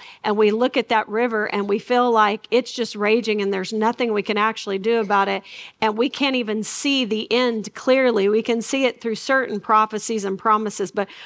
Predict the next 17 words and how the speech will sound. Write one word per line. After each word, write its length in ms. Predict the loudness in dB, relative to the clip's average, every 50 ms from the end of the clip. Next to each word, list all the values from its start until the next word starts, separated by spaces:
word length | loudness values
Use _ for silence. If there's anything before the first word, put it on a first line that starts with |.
| -20 _ 0
we 120 | 2 4
don't 220 | 4 4 2 2 2
really 380 | 4 4 4 4 4 2 0
see 260 | -2 -4 -4 -2 -2
where 160 | 0 0 -2 -2
it 80 | -2
is 140 | -4 -6 -4
going. 500 | -2 0 0 2 2 0 -2 -4 -6 -10 -16 _ _ _ _ _ _ _ _ _ _ _ _ _ _ _ _ 0
And 160 | 0 2 4
yet 260 | 4 4 4 2 0
you 140 | -4 -8 -8
come 340 | -2 0 2 2 2 2 0
to 60 | 0
us 400 | 0 2 2 2 0 0 0 -2
and 160 | -2 -2 0
you 140 | 0 -2 -2
say, 480 | 0 0 0 0 0 0 -2 -4 -6